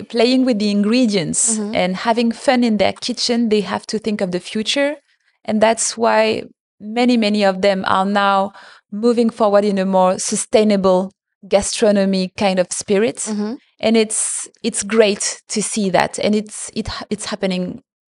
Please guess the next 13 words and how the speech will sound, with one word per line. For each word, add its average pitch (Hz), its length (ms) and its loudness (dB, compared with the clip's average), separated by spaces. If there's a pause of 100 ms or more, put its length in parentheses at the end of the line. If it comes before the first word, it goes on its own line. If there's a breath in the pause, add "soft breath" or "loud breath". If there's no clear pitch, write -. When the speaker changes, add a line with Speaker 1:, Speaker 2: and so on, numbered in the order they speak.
(140)
Speaker 1:
all 254 200 6
around 180 340 2
the 170 80 0
world 160 460 2
Speaker 2:
Yeah. 190 340 -8
Speaker 1:
and 185 240 0
accelerated, 202 720 0
as 175 180 -2
I 185 140 0
said, - 480 -4
since, - 480 -8
since 180 260 -8
covid. 170 440 -6